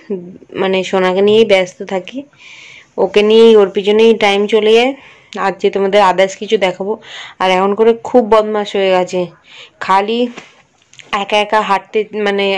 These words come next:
হাঁটবে। ওইখানে যে আমরা, আহ, জল ভরি, যে বড় ড্রামগুলো থাকে, ওই ড্রামের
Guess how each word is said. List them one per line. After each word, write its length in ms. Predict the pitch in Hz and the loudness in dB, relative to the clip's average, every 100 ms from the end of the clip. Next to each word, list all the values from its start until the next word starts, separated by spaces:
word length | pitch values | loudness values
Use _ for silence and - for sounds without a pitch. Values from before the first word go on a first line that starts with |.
| 196 190 | -4 -2
হাঁটবে। 540 | 202 196 190 196 202 - - - - - - | -2 -2 -4 -4 -6 -14 -20 -20 -20 -20 -6
ওইখানে 580 | 196 196 202 202 202 196 185 | -2 0 0 0 0 -2 0
যে 100 | 202 | 0
আমরা, 300 | 196 190 196 | 0 -2 -4
আহ, 320 | 190 - 190 180 - 196 | -4 -8 -8 -8 -10 -10
জল 320 | 180 196 190 190 | 0 2 2 0
ভরি, 480 | 190 190 262 208 | -2 -2 -2 -4
যে 300 | 190 190 185 180 _ _ - 214 | -4 -4 -4 -6 _ _ -18 -4
বড় 300 | 202 190 202 185 | 2 2 2 0
ড্রামগুলো 500 | 190 190 196 196 190 | -2 -2 -4 -4 -4
থাকে, 300 | 190 185 262 - - - - 208 | -4 -8 -14 -16 -20 -20 -6 0
ওই 100 | 196 | 2
ড্রামের 420 | 190 185 196 | 2 0 -2